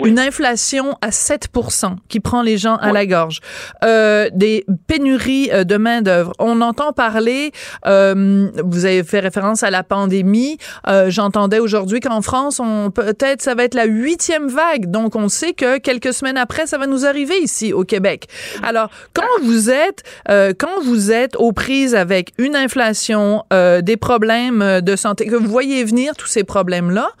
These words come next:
Speaker 2: euh, c'est peut-être pas dans vos priorités de dire, euh, « Ben, je trouve ça bien important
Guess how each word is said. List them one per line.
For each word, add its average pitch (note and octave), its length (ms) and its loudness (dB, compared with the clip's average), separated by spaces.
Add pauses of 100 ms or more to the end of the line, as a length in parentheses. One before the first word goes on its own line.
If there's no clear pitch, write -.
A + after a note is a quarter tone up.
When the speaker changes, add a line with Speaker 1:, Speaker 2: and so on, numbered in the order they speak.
(480)
Speaker 2:
euh, F#3+ 640 0
c'est A3 220 -2
peut-être - 240 -2
pas - 180 -2
dans A3+ 140 0
vos A3 220 -2 (220)
priorités C#4+ 1120 -2 (320)
de G3+ 200 2
dire, C4 480 -2
euh, « F#3+ 280 4
Ben, F#3 140 0
je - 60 -8
trouve B3 120 -4
ça D4 160 -2
bien B3+ 140 -2 (200)
important F4 360 -4